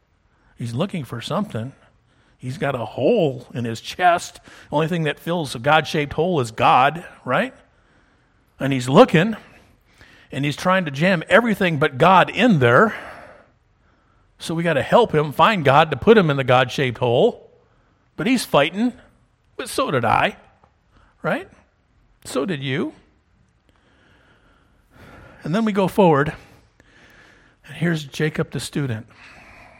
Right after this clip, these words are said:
So he leaves. I love this one too. I love all of them. <laughs> But here he is, okay? He just pray-, he says, "Lord, I'm not worthy of the least of thy mercies." And now he's getting to a point, he says, "Okay," God's going, "Now you're a place where I think you can probably do something for the,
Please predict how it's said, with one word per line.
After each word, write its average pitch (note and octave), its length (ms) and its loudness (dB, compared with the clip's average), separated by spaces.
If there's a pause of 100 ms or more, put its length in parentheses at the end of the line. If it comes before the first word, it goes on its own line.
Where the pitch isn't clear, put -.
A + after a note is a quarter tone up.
So C#3+ 160 -6
he C#3+ 80 -2
leaves. C#3+ 600 -2 (640)
I - 120 -6
love C3+ 220 -2
this C3 200 -8
one A#2+ 120 -8
too. G#2 200 -12 (1400)
I E3+ 60 -4
love D#3 180 -2
all D3 200 -4
of A2+ 80 -10
them. A#2+ 760 -8
<laughs> - 60 -20 (480)
But - 160 -8
here F3 160 0
he G3+ 100 0
is, A#2 220 -6
okay? C3+ 320 -12
He D3+ 100 -8
just C#3 240 -10
pray-, F#3 140 -6
he D3+ 80 -10
says, B2+ 200 -8
"Lord, C#3+ 220 -2
I'm D3+ 100 -4
not D3+ 200 -6
worthy D#3 260 -4
of C#3+ 60 -8
the C3+ 80 -4
least D3+ 220 -4
of - 40 -20
thy D3 80 0
mercies." D#3 560 -4
And B2 80 -8
now E3 140 -2
he's D#3+ 120 -4
getting D#3 200 -8
to C#3 80 -2
a C3 40 -2
point, C#3+ 300 -2
he A#2 40 -10
says, A#2 80 -8
"Okay," A#2+ 380 -4 (560)
God's A#2+ 240 -2
going, A#2+ 200 -6 (360)
"Now D#3 340 -6
you're F3 180 -4
a - 20 -6
place B2+ 340 -4
where A#2+ 120 -4
I - 20 -4
think A2+ 240 -8
you - 80 -16
can B2 100 -12
probably A2+ 220 -4
do A#2 160 -8
something B2+ 240 -10
for B2+ 140 -14
the, A#2 160 -10